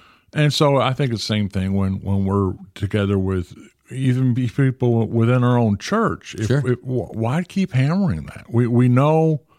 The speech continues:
Speaker 1: where we land.
Speaker 2: Mm-hmm.
Speaker 1: And, and so I, it's just a matter of, of perspective, I guess, or, or
Speaker 2: Right.
Speaker 1: choice on how we wanna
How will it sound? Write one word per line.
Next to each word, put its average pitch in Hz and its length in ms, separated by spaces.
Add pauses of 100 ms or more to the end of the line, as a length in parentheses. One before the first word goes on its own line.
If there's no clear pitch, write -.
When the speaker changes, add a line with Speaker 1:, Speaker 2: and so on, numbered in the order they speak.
(240)
Speaker 1:
where 131 160
we 117 180
land. 90 640 (180)
Speaker 2:
Mm-hmm. 87 240 (540)
Speaker 1:
And, 113 260
and 107 220
so 113 300
I, 110 220
it's 131 220
just - 240
a 113 40
matter 92 440
of, 82 300 (120)
of 85 220 (240)
perspective, 80 640
I 71 100
guess, 76 360
or, 78 80
or 82 40
Speaker 2:
Right. 82 340
Speaker 1:
choice 90 380
on 85 80
how 87 200
we 87 100
wanna 82 420